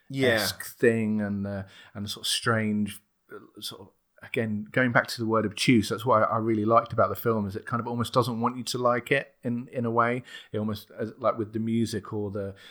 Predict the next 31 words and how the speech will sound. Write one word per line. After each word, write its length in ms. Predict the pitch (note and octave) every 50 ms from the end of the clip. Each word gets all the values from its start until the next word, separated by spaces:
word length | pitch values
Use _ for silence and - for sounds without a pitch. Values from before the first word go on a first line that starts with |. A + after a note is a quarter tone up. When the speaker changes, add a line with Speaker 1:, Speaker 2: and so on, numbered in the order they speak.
| - - _ -
Speaker 2:
the 80 | A2
close 320 | - - - A#2+ A2 G#2+ -
shots 500 | - - - B2+ G#2+ G2+ - - - -
or 220 | A2+ G2+ G2+ G2
the, 340 | F#2+ G#2 G2 G2 F#2+ F#2+ F#2 - - - - - _ _ _ _ _ _
the, 280 | G#2+ G#2 G#2 G2 F#2+ F#2+ - _ _ _ _ _ _ _ _ _ _ _ _ _ _ _ _ _ _ _ _ -
the 120 | - A#2+
way 280 | A2 G#2 G#2+ G#2 G2+ G2
that 260 | G2+ G#2+ - - G#2
the, 100 | G#2+ G#2+
the 160 | F#2+ - G#2+
protagonists 640 | F#2 - G#2+ - B2+ A#2 G#2+ A2 G#2 F#2+ - - G#2
are, 160 | G2 G2 F2+ - - A2+
are, 100 | G2+ G#2 G#2+ A#2 -
are 40 | A2
doing 280 | G#2+ A#2+ A2+ A2 G#2+ G#2
these 220 | G#2 G2+ F#2+ -
things, 300 | - C#3+ B2+ A#2 G#2+ G2+
it, 80 | A2 - - B2 A2 -
it 180 | G2+ G2 - C3
makes 340 | A#2+ B2+ B2 - - -
you, 160 | A#2 G#2+ G#2 G#2+
and 180 | A2 A2+ A2+ A2
re-, 140 | A#2 - - _ _ -
regardless 600 | B2+ A#2+ A2 - C3 C3 C#3 C#3+ C#3+ C3 A2+ - -
of 120 | G#2+ G2+
that, 240 | G#2+ A2+ G#2+ F2 E2
it 20 | G2+
makes 240 | A2 G#2+ G#2 - -
you 120 | G2+ G#2
like 240 | G#2 A2 G#2+ G#2+